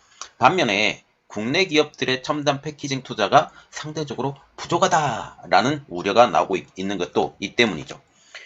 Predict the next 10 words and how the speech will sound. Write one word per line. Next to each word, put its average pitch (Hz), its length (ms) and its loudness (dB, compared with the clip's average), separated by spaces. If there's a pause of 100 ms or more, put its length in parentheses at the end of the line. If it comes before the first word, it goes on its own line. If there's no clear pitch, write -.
(300)
현재 151 540 4
고속 156 380 2
성장 156 420 0
중인 98 300 -4
반도체 104 420 -6
패키징 127 400 -10
시장에서 117 600 -2
경쟁력 101 480 -6
확보를 127 320 0
위해서라도 107 580 2